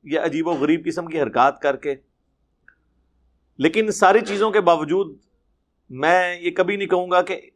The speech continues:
سوشل میڈیا کے ان پلیٹ فارمز کے اوپر پابندی ہونی چاہیے، کیونکہ پابندی پہلی تو بات ہے آپ لگا ہی نہیں سکیں گے۔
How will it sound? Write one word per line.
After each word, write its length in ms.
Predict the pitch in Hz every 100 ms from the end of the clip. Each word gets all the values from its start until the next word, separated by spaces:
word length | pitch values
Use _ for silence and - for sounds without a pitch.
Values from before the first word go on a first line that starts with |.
| _
سوشل 400 | - 170 165 196
میڈیا 360 | 165 175 180 180
کے 320 | 180 175 170
ان 300 | 180 175 170
پلیٹ 280 | 156 147 139
فارمز 300 | 151 156 135
کے 80 | 160
اوپر 200 | 160 143
پابندی 420 | 135 120 123 131
ہونی 180 | 113 104
چاہیے، 320 | 107 95 90
کیونکہ 260 | - 160 180
پابندی 420 | 165 143 160 165
پہلی 220 | 165 165
تو 100 | 165
بات 220 | 143 147
ہے 40 | 151
آپ 80 |
لگا 260 | 127 113 104
ہی 40 |
نہیں 100 | 104
سکیں 260 | 90 80 71
گے۔ 140 | _